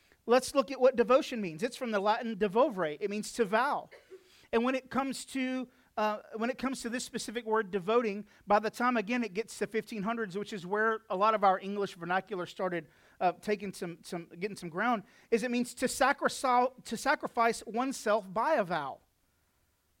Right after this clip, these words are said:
What is a vow? A vow is a sacrifice, uh,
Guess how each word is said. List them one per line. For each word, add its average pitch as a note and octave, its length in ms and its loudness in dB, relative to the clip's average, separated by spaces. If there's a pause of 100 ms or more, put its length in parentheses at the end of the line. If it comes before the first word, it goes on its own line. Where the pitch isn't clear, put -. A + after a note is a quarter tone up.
(420)
What A#3 280 4
is A3 120 0
a A3+ 40 2
vow? G3+ 480 4
A G#3 80 2
vow A3+ 320 4
is A3 160 -2
a F#3 80 -2
sacrifice, A#3 1040 -2
uh, F3+ 280 0